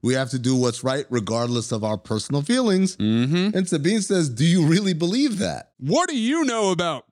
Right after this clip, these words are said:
Speaker 2: personal feelings, Ahsoka?"
Speaker 1: Ahsoka says, "When the stakes are this high, I have to." This is hammering home the point that personal loss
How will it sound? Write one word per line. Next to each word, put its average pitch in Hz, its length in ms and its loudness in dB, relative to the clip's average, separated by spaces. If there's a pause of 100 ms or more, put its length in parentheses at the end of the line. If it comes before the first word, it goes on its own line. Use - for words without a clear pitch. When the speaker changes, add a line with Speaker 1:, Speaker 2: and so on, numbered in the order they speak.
Speaker 2:
personal 151 560 0
feelings, 147 720 -2
Ahsoka?" 160 720 -2 (120)
Speaker 1:
Ahsoka 101 400 -6
says, 110 280 -6
"When 101 100 -2
the 101 60 -2
stakes 120 360 -4
are 127 60 -2
this 131 240 -4
high, 165 400 -2 (480)
I 185 100 0 (140)
have 269 280 -4
to." 82 300 -4 (380)
This 123 180 -6
is 110 200 -8 (300)
hammering 147 500 -4
home 151 200 -4
the 151 80 -4
point 196 420 -6
that 98 240 -10
personal 151 500 2
loss 143 800 -2